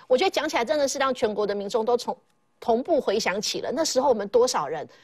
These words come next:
每天下午两点就是要守在电视机前面，要听那个每天的记者会的公布，对不对？然后那时候阿中部长是指挥官，他说的话除了能够让大家都幸福，就领导我们全国的，等于说老百姓的心，大家都一起配合做一些防疫的措施之外，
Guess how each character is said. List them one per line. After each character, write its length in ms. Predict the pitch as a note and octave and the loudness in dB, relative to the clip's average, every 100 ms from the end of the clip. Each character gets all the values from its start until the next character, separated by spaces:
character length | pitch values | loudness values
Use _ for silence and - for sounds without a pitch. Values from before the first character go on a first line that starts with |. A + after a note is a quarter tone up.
| _ | _
每 180 | B3 G3 | -2 -2
天 360 | D#3+ D4 C4 C4 | 0 2 2 0
下 240 | - D4 G3+ | -6 -6 -4
午 60 | |
两 240 | D#3 D3 E3+ | -4 -8 -8
点 200 | - - _ _ _ _ | -8 -8 _ _ _ _
就 140 | - D4+ | -2 0
是 40 | |
要 80 | C#4+ | 0
守 220 | - F#3 | 0 2
在 160 | A#3+ A#3 | 2 2
电 160 | A#3+ | 0
视 160 | A3 G#3 | 0 -6
机 160 | G#3+ | -6
前 180 | G3 F#3 E3 | -6 -8 -4
面， 200 | F#3 - _ - | -6 -6 _ -2
要 120 | C4 | -2
听 280 | - A#3+ B3 | 0 2 4
那 80 | |
个 80 | A3 | 2
每 120 | F3+ | 0
天 140 | E3+ A3+ | 0 0
的 80 | G3+ | 0
记 160 | A#3 | -4
者 160 | F3+ D#3+ | -6 -4
会 160 | - | -2
的 80 | F3+ | -2
公 240 | F3 E3+ F3 | 0 -4 -4
布， 180 | G3 | -8
对 140 | E3+ E3+ | -4 -4
不 60 | |
对？ 80 | D#3+ - - - - | -4 -10 -20 -8 0
然 100 | C#4 | 4
后 60 | |
那 100 | F#4+ | 4
时 140 | E4 C#4 | 2 2
候 60 | |
阿 180 | B3+ C4 | 2 0
中 220 | C4+ C4 | 0 -2
部 100 | C4 | -2
长 140 | F3 E3+ | -4 -4
是 120 | A3+ | -8
指 220 | - D#3+ | -4 -4
挥 180 | G3 G3 | -2 -2
官， 300 | - F#3+ F#3 - - | 0 0 -2 -10 -20
他 160 | - E4 | -4 -2
说 220 | - D#4 | 2 2
的 120 | C4+ | 2
话 300 | B3+ D4 F3 | 0 0 0
除 240 | - B3 D4 | -4 -2 0
了 100 | C#4+ | 2
能 160 | A#3+ | 0
够 80 | C4+ | 2
让 160 | C#4+ C4 | 0 0
大 160 | B3 | -2
家 140 | A#3+ B3 | -2 -2
都 80 | |
幸 320 | C4+ - C#4 G3 | -2 -2 -4 -4
福， 180 | F3 | -8
就 140 | F3 D4 | 0 0
领 300 | C#4 C4+ E4+ | 2 0 0
导 120 | E4 | 0
我 120 | F3+ | 0
们 120 | F3 | -2
全 300 | G3 B3 A3 | -2 -2 -2
国 220 | B3 F#3+ F3+ | 2 2 2
的， 260 | G3 D3 | 0 0
等 120 | - B3 | 0 2
于 40 | |
说 120 | F4 | 2
老 100 | C#4+ | 0
百 140 | C4 A3+ | 0 -2
姓 160 | D#4 | 0
的 80 | B3+ | 0
心， 240 | - C#4 | 0 -4
大 80 | C#4 | -2
家 80 | D#4 | 0
都 100 | D#4 | 0
一 80 | E4+ | -2
起 220 | - A3+ | -4 -6
配 200 | - D4 | 0 0
合 140 | B3+ | 2
做 220 | A3 C4+ C4 | 2 4 4
一 20 | |
些 140 | C4 | 2
防 200 | B3+ G#3+ | -2 -4
疫 60 | A3+ | -2
的 100 | G#3 | -2
措 220 | G3 A#3 | 2 0
施 160 | A3+ A3 | 0 0
之 160 | A3+ | 2
外， 240 | A3 G#3+ | 4 2